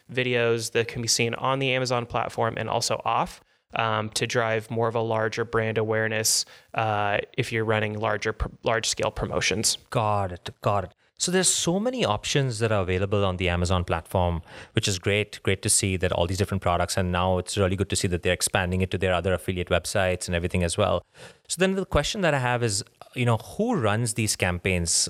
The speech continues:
Speaker 2: And I think you touched upon a little bit earlier. Do all these have a managed service option as part of the, uh, as part of Amazon's offering, or, or not? And how does, how does sort of that landscape work from a, in, from,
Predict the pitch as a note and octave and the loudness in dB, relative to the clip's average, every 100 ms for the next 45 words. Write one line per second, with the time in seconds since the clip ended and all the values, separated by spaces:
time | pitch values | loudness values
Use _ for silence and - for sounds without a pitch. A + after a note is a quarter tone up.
0 | - G#2+ G#2 G2+ D#3+ - G#2+ - G#2+ G2+ | -4 -2 0 0 -2 0 0 0 0 0
1 | G2 F#2 F#2+ F#2+ F#2 G2 G2 F#2 F#2 F2+ | 0 -2 0 0 0 0 0 0 2 0
2 | F2 _ _ _ - D#3 A2+ A2+ C3+ D3 | 0 _ _ _ -2 0 2 2 0 -2
3 | C#3+ C3 B2+ G2+ F#2+ G2 G#2 - F#2 G#2+ | -2 0 0 0 0 0 0 2 2 2
4 | - G#2+ - A2+ A2 G2 - G2 G#2+ A#2+ | 0 -2 0 0 2 0 0 0 0 -4
5 | - G#2+ G2 G2+ A2+ G#2 G#2 G2 A2 A#2 | 0 0 0 -2 -2 0 0 0 0 0
6 | A2+ A2+ D#3+ E3 - G2+ G2 G2 - G2+ | 0 -2 -2 -2 0 2 2 0 -2 -2
7 | G2 F#2+ F#2 - F#2 B2 D3 D3+ D3 D#3+ | 0 2 0 -2 -2 0 0 0 -2 0
8 | - C#3+ G2+ G2 F#2+ E2+ - F#2 F#2+ - | 0 0 0 2 0 0 -2 0 0 0
9 | G2+ G2+ E2 - G2+ - A2+ | 0 0 0 -2 -4 0 -4